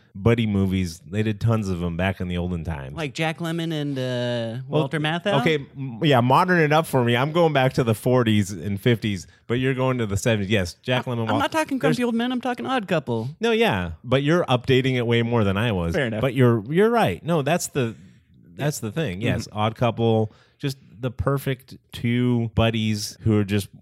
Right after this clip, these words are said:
Speaker 1: playing off each other.
Speaker 2: And it's
Speaker 1: It
Speaker 2: fun. Yeah, they're buddies now because Steve is, is the heartthrob, one of the heartthrobs of the
Speaker 1: Mm-hmm.
Speaker 2: show. And now, like, that's not even a possibility. So now he has to be, like, good boy Steve and
Speaker 1: Right.
Speaker 2: doesn't get away with, like, being charming,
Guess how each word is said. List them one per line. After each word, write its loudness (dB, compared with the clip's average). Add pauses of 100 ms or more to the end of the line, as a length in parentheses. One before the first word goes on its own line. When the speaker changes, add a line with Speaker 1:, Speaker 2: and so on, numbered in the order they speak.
Speaker 1:
playing -2
off 0
each -2
other. 2 (180)
Speaker 2:
And 0
it's -2
Speaker 1:
It -16
Speaker 2:
fun. -6
Yeah, -6 (100)
they're -2
buddies -2
now -2
because -4
Steve -2
is, 0
is -2
the -2
heartthrob, 0
one 0
of 0
the 0
heartthrobs 0
of 0
the 0
Speaker 1:
Mm-hmm. -
Speaker 2:
show. 0
And -6
now, 0
like, -6
that's -6
not -4
even -4
a -6
possibility. -4
So -8
now -4
he -4
has -2
to -10
be, -4
like, -8 (200)
good -2
boy -2
Steve -8 (120)
and -6
Speaker 1:
Right. 2
Speaker 2:
doesn't 0
get 0
away -2
with, -8
like, -8
being -6
charming, 0